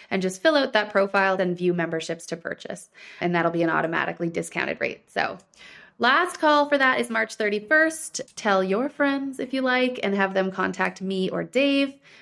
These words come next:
My email is j at club divin dot com. Dave's is d at club divin dot com. And, and yeah, we're also gonna do an info session on March twenty-seventh. Looks like we will be in New York for an exciting event. I won't say what,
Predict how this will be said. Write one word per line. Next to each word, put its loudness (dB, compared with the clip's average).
My 2
email 0
is -2
j 2
at -2
club 0
divin -2
dot -6
com. 2
Dave's 2
is -8
d 2
at 0
club 0
divin 0
dot 0
com. 0
And, -4
and -2
yeah, 4
we're 6
also 4
gonna 2
do 2
an 2
info 2
session -2
on 2
March 0
twenty-seventh. 0
Looks 2
like 4
we 4
will 4
be 2
in 0
New -2
York 2
for -6
an -2
exciting 0
event. 0
I 0
won't -4
say -2
what, 2